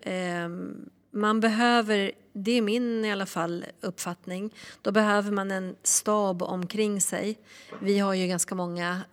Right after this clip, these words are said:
eh, i administration, så att säga, som hjälper till att ta vissa samtal, fixar med kalendrar, bokar in, där, som vet hela mitt schema.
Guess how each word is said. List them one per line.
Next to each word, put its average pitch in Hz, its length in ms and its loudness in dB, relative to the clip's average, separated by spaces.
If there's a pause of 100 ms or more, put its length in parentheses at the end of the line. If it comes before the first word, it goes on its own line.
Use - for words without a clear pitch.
eh, - 260 -6
i 202 160 0
administration, 185 1120 -2
så - 140 -4
att - 60 -8
säga, 175 160 -2
som 170 320 -4 (380)
hjälper 190 300 2
till 190 280 2
att 180 80 -2
ta 196 240 4
vissa 180 280 0
samtal, 185 800 0 (260)
fixar - 460 0
med 190 160 -4
kalendrar, 196 560 -2
bokar 196 400 0 (100)
in, 214 440 2 (440)
där, 208 240 6 (180)
som 208 300 2
vet 226 380 2
hela 190 420 0
mitt 180 220 -4
schema. 202 440 0